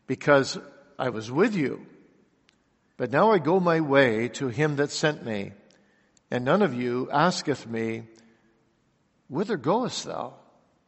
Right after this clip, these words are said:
But because I have said these things unto you, sorrow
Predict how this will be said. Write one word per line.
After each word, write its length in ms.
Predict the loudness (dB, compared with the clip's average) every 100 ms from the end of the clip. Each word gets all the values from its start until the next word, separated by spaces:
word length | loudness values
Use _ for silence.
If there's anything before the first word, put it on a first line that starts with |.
| _ _ _ _ _ _ _ _ _ _ _ _ _ _ _ _ _
But 140 | 0 2
because 400 | 4 6 6 8
I 140 | 8
have 180 | 8 4
said 400 | 0 6 6 6
these 360 | 0 0 -4
things 440 | -4 -2 -4 -6 -6
unto 260 | -6 -6
you, 460 | -4 -4 -4 -6 -8 -18 -20 _ _ _ _ _ _
sorrow 800 | -12 -6 2 4 4 0 -6 -10